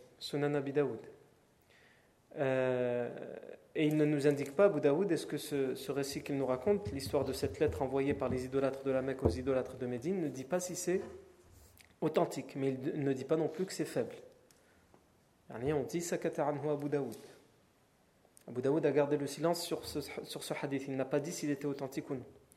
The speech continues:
Et il se trouve qu'Abu Daoud, dans une de ses introductions,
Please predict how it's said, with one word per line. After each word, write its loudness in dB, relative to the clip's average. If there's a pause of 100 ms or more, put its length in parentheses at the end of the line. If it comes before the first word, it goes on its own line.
(520)
Et -4
il -2
se -4
trouve -2
qu'Abu 2
Daoud, 6
dans 4
une 0
de 0
ses -4
introductions, -4